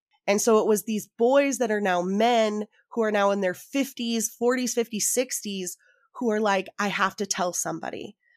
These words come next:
And it, it also talks about how, like, there's a whole nother group of Boy Scouts who are not forty, fifty, or sixty years old yet,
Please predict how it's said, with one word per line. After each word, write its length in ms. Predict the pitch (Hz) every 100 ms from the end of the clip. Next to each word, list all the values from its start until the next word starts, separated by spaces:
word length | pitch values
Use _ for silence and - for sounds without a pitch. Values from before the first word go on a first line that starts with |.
| _ - 104
And 120 | 247
it, 120 | 226 -
it 180 | 196 233
also 340 | 202 269 320 330
talks 300 | 277 269 226
about 200 | 226 202
how, 120 | 208
like, 240 | 202 196
there's 200 | 226 254
a 100 | 220
whole 520 | 190 190 262 269 269 247
nother 280 | 240 240
group 420 | 208 - 233 269 240
of 120 | 185
Boy 200 | 226 240
Scouts 420 | - 202 180 -
who 180 | 269 262
are 100 | 262
not 240 | 277 - _ -
forty, 240 | 262 247
fifty, 320 | 233 247 240 214
or 60 |
sixty 340 | - 247 - 214
years 180 | 208
old 160 | 214 214
yet, 180 | 208